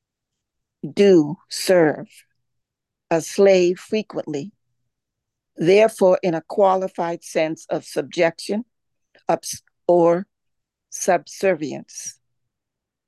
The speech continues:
Bond, bondman, servant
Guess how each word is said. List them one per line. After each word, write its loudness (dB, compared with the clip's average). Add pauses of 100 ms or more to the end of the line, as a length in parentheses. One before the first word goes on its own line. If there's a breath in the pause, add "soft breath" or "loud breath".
(120)
Bond, 2 (100)
bondman, 0 (720)
servant 0